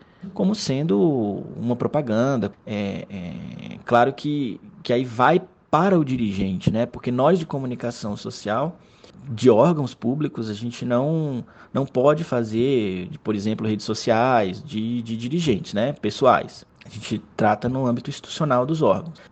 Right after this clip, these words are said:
É, é, mas isso fica, mas a mensagem também fica para os próprios dirigentes, para que a, para que nós que assessoramos esses dirigentes,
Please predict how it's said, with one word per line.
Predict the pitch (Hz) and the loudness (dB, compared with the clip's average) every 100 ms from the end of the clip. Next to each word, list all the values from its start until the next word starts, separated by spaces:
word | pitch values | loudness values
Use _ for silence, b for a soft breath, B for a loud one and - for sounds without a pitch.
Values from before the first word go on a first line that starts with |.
| _ | _
É, | 107 | -4
é, | 90 - 101 85 - 69 | -4 -8 -10 -12 -14 -6
mas | 107 110 110 | 0 0 0
isso | 120 - | -2 -6
fica, | - 147 160 131 | -2 -2 4 4
mas | 113 117 | 4 -2
a | |
mensagem | 123 123 139 143 | -4 -2 -2 -2
também | 143 160 | -4 -6
fica | - 151 160 | -4 -6 -2
para | 139 | -2
os | 165 | -2
próprios | 175 175 180 | -4 -2 0
dirigentes, | 185 175 | 2 0
para | 170 185 | 0 -2
que | 226 | -2
a, | 254 | -4
para | 226 185 | -2 -2
que | 196 | 2
nós | 190 185 196 | 4 4 2
que | - 139 | -2 -6
assessoramos | 127 127 135 131 143 | -6 -2 0 0 -2
esses | 127 127 120 | -6 -8 -6
dirigentes, | 120 110 120 165 - | -4 -2 -2 -4 -8